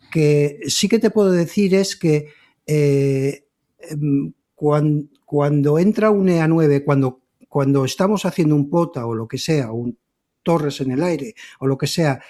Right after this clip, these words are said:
y creemos a-, oír el nueve, automáticamente lo dejamos todos y le dejamos entrar. Hay una, un, una, una ansia por esa comunicación, eh, con, con, con esas tierras que, que,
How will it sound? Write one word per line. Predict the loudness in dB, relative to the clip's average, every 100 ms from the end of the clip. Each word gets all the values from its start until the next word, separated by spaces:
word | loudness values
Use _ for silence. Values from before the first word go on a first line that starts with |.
| -6
y | -4 -2
creemos | 0 4 4 4 2
a-, | 0 0
oír | 0 2 2
el | 2 2
nueve, | 2 2 2 0 -4 -16 -2
automáticamente | 0 2 0 2 2 2 2 2 2 2 2
lo | 2
dejamos | 2 0 0 0 0
todos | -2 0 -2
y | -2
le | 0
dejamos | 0 0 0 0 -2
entrar. | -4 -2 -2 -4 -12 -10
Hay | -2 2
una, | 4 4 2 -2 -14 _
un, | 0 2 0 -2 _ _
una, | -6 0 0 0 -2
una | -2 2 2
ansia | 2 2 0 2 0 0
por | 0 0 -4 -6
esa | -4 -2 -2
comunicación, | 0 2 2 0 -4 0 2 2 0 -6 -20 _ -4
eh, | 0 2 2 0 0
con, | 0 2 0 -2
con, | -2 0 0 -2 -2
con | -2 -2
esas | -2 -4 0
tierras | 0 2 0 -2
que, | -2 0 2 0 -2
que, | -2 -2